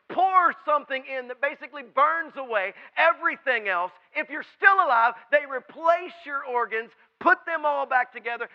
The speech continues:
and sew you back up. It's called the mother of all surgeries. And it was to happen this past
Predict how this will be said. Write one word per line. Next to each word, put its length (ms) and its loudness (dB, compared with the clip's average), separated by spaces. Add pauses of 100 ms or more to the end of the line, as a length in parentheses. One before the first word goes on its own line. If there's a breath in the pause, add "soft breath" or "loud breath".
(120 soft breath)
and 140 -6 (100)
sew 200 -2
you 200 -12
back 320 -4
up. 100 -8
It's 100 -20
called 220 0
the 60 -6
mother 440 4
of 180 2
all 260 2 (120)
surgeries. 600 -8 (560)
And 100 -8
it 80 -8
was 160 -8
to 60 -4
happen 580 -2 (300 soft breath)
this 180 -6 (220)
past 380 2